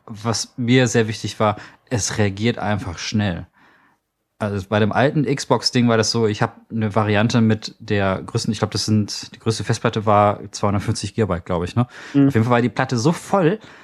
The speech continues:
Speaker 1: von der Xbox dreihundertsechzig, dass das Ding, äh, mit gar nichts klargekommen ist. Du kommst aus dem Spiel raus und dann, äh, gehst in die Bibliothek und du hast nur Ladebalken gesehen.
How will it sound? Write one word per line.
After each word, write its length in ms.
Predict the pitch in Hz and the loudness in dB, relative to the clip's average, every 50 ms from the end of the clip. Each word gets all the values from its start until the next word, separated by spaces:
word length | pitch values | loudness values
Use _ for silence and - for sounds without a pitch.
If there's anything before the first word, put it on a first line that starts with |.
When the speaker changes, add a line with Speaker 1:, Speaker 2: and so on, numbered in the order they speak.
| - _ _ | -20 _ _
Speaker 1:
von 200 | - - 135 127 | -2 2 2 4
der 100 | 123 113 | 2 2
Xbox 340 | - 131 - - - - - | 0 -4 -4 -2 -4 -2 -2
dreihundertsechzig, 600 | - 127 117 120 107 - - 143 - - 151 - | 0 2 2 2 2 2 0 0 0 -2 -4 -4
dass 180 | - 120 - - | -4 -6 -6 -6
das 140 | 110 - | -6 -2
Ding, 360 | - 143 156 165 139 127 - - | 0 0 2 2 0 -2 -4 -10
äh, 720 | - - - 113 101 101 107 - 139 135 156 - _ - 202 | -14 -16 -16 -14 -14 -14 -14 -12 -12 -12 -12 -14 _ -18 -14
mit 320 | 170 185 220 220 - - | -8 -4 -4 -4 -4 -2
gar 240 | - - - - 277 | -2 -2 0 0 0
nichts 300 | 247 202 120 - - - | 0 0 -2 -4 -6 -8
klargekommen 460 | - 110 98 98 98 - - 104 98 | -6 -4 -4 -4 -4 -2 -2 0 0
ist. 140 | 95 - - | -2 -4 -2
Du 40 | 104 | 2
kommst 220 | - 131 139 - | 2 2 4 4
aus 120 | 117 123 - | 2 0 2
dem 80 | 135 | 2
Spiel 260 | - - - 151 170 | 0 0 -2 -4 -2
raus 300 | 147 151 160 170 175 175 | 0 2 2 2 2 2
und 80 | 175 143 | 2 4
dann, 340 | 131 123 127 127 123 123 - | 4 4 4 4 2 2 0
äh, 280 | - 110 113 113 113 | -2 0 0 0 0
gehst 220 | 110 123 131 - - | 0 0 -2 0 2
in 60 | 139 | 0
die 60 | 127 | 2
Bibliothek 580 | 123 131 131 135 123 113 - - 143 151 151 143 | 2 0 0 0 0 0 0 0 0 0 2 0
und 120 | 127 117 | 0 0
du 80 | 120 117 | 0 2
hast 200 | 123 123 - - | 0 0 0 2
nur 160 | 135 139 143 | 4 4 4
Ladebalken 600 | 127 120 123 131 135 117 92 85 82 82 - 95 | 4 2 0 0 0 0 0 -2 -2 -2 -2 -4
gesehen. 400 | 95 92 85 95 95 107 135 127 | -4 -2 -2 -2 0 0 0 -2